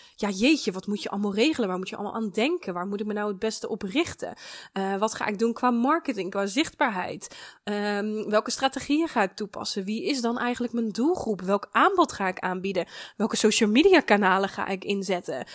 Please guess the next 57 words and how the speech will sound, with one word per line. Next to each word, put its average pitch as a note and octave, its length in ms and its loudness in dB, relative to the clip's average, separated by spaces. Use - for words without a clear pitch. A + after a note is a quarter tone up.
Hoe A#3 160 2
krijg G#3 220 2
ik G3 60 -4
mensen G#3+ 300 0
op A#3 120 0
een B3 160 2
mailinglijst? B3+ 640 4
Moet G#3+ 160 2
ik A3 100 -2
een F3+ 120 -2
funnel F4+ 400 0
gaan G#3+ 180 -2
bouwen F#3+ 320 4
meteen? F3+ 340 -4
Of F#3+ 100 -8
kan G3 140 -4
ik G3 80 -6
dat A3 140 -6
beter B3 260 0
later D#4+ 380 2
doen? G3+ 200 0
Of F3+ 100 -4
ik - 100 -12
heb F#3+ 140 -2
een G#3 120 0
website B3+ 420 4
nodig. F#3 300 2
Wie F#3 140 -2
kan A3 180 0
dat A#3 140 0
voor B3+ 160 -2
me B3 80 2
maken? C#4+ 360 0
Nou, F3+ 120 -10
et C4+ 120 -2
cetera, C#4 240 2
et G#3+ 100 -4
cetera, - 260 -4
et - 60 -20
cetera. - 320 -14
Er A#3 60 2
is C4+ 200 2
zoveel C4 920 0
dat A#3 160 0
het C#4 140 -4
er A#3 100 2
dus A3+ 160 -2
makkelijk A#3+ 400 -4
toe A3+ 120 -8
kan F#3 200 -8
leiden G#3 480 -4
dat C#4 200 -8
je A3+ 80 -4
heel C4 200 -2
snel A3 300 -10
overweldigd F#3+ 580 -8
raakt, C#4+ 280 -6